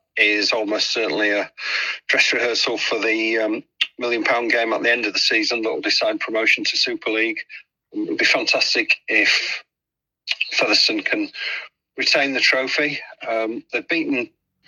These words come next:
they've beaten Leigh once this season at home,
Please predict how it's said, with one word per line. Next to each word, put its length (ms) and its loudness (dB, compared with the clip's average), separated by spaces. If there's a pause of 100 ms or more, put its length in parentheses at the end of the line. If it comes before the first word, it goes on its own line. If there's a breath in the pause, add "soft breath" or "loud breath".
(840)
they've 320 2
beaten 400 0
Leigh 240 2 (120)
once 220 0
this 140 0
season 480 0 (360)
at 180 0
home, 440 -2